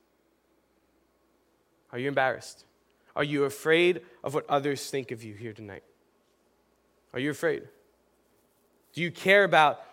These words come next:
what other people think about you? Because as I look and as I read God's word, God's word says,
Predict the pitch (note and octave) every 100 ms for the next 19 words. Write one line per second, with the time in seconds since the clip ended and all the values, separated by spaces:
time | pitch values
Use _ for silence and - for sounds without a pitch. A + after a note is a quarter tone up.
0 | - D3+ - D#3 E3 - D#3 D3+ - C#3+
1 | C3 A#2+ G#2+ - B2 A#2 _ _ _ _
2 | _ _ _ - D3 D3+ F3 D#3+ - G#3+
3 | E3+ E3+ F#3 G#3 - - - - F#3 F#3+
4 | G3 G3 E3+ G3+ G3+ G#3 G3+ D3+ F3 G3
5 | G3 - - - G#3 A#3 D#3+ F#3+ A#3 G#3+
6 | - - - A#3+ G3 D#3+ -